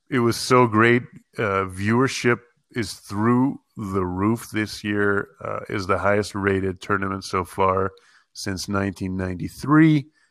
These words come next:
And you know what? It's been worth it. Um, let's start in the South region. That's where the big upset started.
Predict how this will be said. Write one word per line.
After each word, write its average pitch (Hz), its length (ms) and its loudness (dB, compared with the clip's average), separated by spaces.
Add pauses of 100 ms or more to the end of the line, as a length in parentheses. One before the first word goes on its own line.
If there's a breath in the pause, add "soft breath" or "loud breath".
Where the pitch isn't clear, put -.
(280 soft breath)
And 147 180 4
you 151 60 4
know 156 100 6
what? 196 260 6
It's 147 200 -4
been 139 240 0
worth 160 260 2
it. 110 300 -2 (100)
Um, 95 520 -2 (560)
let's 107 360 2
start 135 500 4
in 117 120 -2
the 101 120 -2
South 127 500 0
region. 104 520 -6
That's 104 320 -8
where 127 180 -6
the 95 200 -8 (200)
big 113 520 -2
upset 104 480 -4
started. 98 600 -2